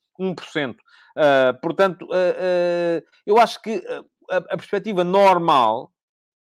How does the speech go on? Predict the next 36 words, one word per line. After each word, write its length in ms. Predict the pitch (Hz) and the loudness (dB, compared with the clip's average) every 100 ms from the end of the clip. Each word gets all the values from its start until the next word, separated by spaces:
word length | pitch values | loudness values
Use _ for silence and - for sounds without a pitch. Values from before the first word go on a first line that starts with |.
| _ _ _ _ _ _ - | _ _ _ _ _ _ -2
é 220 | 151 135 | 2 2
dos 160 | 120 120 | -2 -4
dois 220 | 165 - | -4 -4
clubes 260 | 160 139 | -8 -10
portugueses 320 | _ 139 135 - | _ -8 -8 -6
estarem 260 | 143 131 | -4 -4
nos 160 | 123 117 | -6 -8
quartos 360 | 135 123 - | -4 -4 -4
de 60 | - | -16
final 340 | 107 98 107 | -12 -10 -10
e 20 | 131 | -12
depois, 300 | - 156 - | -12 -14 -12
dependendo 360 | 143 135 143 | -14 -12 -12
do 120 | 131 | -12
sorteio, 400 | 127 120 110 147 | -12 -12 -8 -8
de 100 | 156 | -8
poderem 600 | 156 160 160 208 190 185 | -12 -8 -4 -2 -2 -6
até 220 | 170 185 175 | -8 -6 -6
eventualmente 640 | 160 170 156 147 160 147 | -6 -6 -6 -8 -10 -14
chegar 220 | 139 156 | -6 -4
a 60 | 156 | -4
umas 160 | 139 | -8
meias 200 | 139 151 | -8 -8
finais, 360 | - 139 151 156 _ - - | -8 -4 -4 -6 _ -20 -10
que 120 | 233 | -10
seria 420 | - 190 190 208 | -6 -4 -2 0
uma 180 | 185 185 | 0 -2
proeza, 600 | - 156 170 190 160 175 _ - | -4 -2 2 0 -2 -6 _ -8
vou 100 | 170 | -6
dizer-vos 320 | 156 165 139 | -2 -4 -4
assim, 320 | 135 123 85 _ _ - | -10 -12 -14 _ _ -6
enormíssima. 600 | 165 151 110 - - _ _ _ _ _ _ _ _ _ _ _ _ _ _ _ | -4 -4 -6 -10 -20 _ _ _ _ _ _ _ _ _ _ _ _ _ _ _
Final, 640 | - 165 165 185 180 175 _ - | -10 -4 0 2 0 -4 _ -8
acho 280 | 127 - | -8 -8
muito 160 | 151 143 | -10 -10
difícil. 440 | 123 92 78 - | -14 -14 -18 -20